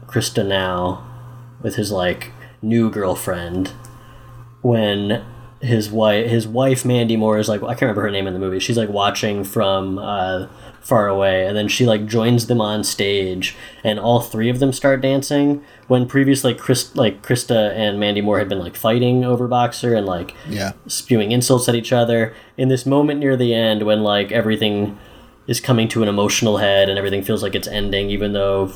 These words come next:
Speaker 1: we don't really get why yet. <laughs> But, like, the characters seem to have an omen and understanding that it's, like, over. Seeing, like,
Speaker 2: Mm-hmm.
Speaker 1: the three of these, like,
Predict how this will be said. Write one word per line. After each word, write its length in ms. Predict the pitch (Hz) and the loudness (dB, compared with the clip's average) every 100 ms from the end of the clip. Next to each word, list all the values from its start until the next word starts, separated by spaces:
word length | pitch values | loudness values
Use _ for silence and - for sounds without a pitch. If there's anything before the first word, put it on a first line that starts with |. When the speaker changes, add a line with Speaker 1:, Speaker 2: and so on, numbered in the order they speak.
| - - - | -10 -12 -6
Speaker 1:
we 180 | 104 | -2
don't 160 | 110 101 | 0 0
really 220 | 113 117 | 0 0
get 180 | 110 107 | 0 -2
why 220 | 104 101 | -2 0
yet. 360 | 107 107 98 - - | 0 0 0 -2 -8
<laughs> 120 | 127 | -8
But, 200 | 147 - | -6 -2
like, 260 | 165 120 107 | 2 2 2
the 80 | 113 | -2
characters 540 | - 113 104 120 113 | 0 0 2 0 0
seem 220 | - 117 | 0 0
to 80 | 113 | 2
have 180 | 110 113 | 2 2
an 80 | 110 | 2
omen 460 | 110 117 117 120 - - - - - | 0 2 2 0 -4 -16 -18 -20 -10
and 120 | 117 | -2
understanding 540 | 110 113 - 117 113 110 | 0 0 2 2 2 2
that 120 | 107 | 0
it's, 180 | 107 - | 0 0
like, 160 | 104 | 0
over. 440 | 110 110 117 117 - - - - - - - - | 0 2 2 2 -2 -18 -20 -18 -20 -20 -18 -10
Seeing, 300 | - 160 175 | -2 2 4
like, 140 | 175 | 2
Speaker 2:
Mm-hmm. 80 | - | 2
Speaker 1:
the 40 | |
three 320 | 147 - 143 147 | -4 0 2 2
of 140 | 135 | 2
these, 300 | 127 131 120 | 2 2 2
like, 500 | 123 123 117 107 - | 2 2 2 0 -4